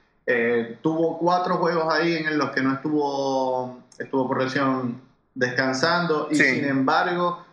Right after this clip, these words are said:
Speaker 1: volvió y sigue teniendo los números de, que lo tienen ahora como uno de los jugadores de tercera ronda, podríamos decirlo, de segunda
Speaker 2: Sí.
Speaker 1: ronda.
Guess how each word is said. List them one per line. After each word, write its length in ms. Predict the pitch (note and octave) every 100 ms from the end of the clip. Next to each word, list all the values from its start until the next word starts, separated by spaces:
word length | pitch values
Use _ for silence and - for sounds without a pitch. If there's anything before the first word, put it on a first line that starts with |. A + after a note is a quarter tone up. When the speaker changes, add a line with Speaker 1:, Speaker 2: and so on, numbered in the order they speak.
| -
Speaker 1:
volvió 760 | C3+ C3+ B2+ D3+ F3 F#3 C#3+
y 140 | C3+ B2
sigue 260 | C#3 C#3
teniendo 460 | C#3+ D3 D3+ D3+ D3
los 160 | D3
números 760 | C#3+ C#3+ C#3+ C#3 C#3 C3+ C3 - - A#2+
de, 580 | B2+ A#2 A2 G#2+ G#2 -
que 80 |
lo 160 | C3 B2+
tienen 280 | D3+ D#3+ E3
ahora 420 | D#3+ F3 G#3 F#3+
como 280 | E3 D3 C#3+
uno 220 | D3 D3+
de 80 | D3+
los 140 | D3
jugadores 580 | D3 D3 D3 D#3 D#3+ E3 - - _ _ _
de 1040 | C3 C#3 C3 A#2+ A2+ A2+ G#2+ G#2 G#2 G2+ G2+ _ _ - _ _ _ _ _
tercera 380 | A#2 A2 A2+ A2+
ronda, 500 | G3 G3 C3+ - -
podríamos 340 | C3 D#3 E3+
decirlo, 260 | F3 F#3+ C3
de 100 | A#2+
segunda 220 | B2+ A#2+
Speaker 2:
Sí. 120 | D3
Speaker 1:
ronda. 420 | C#3 A#2+ A2+ G#2+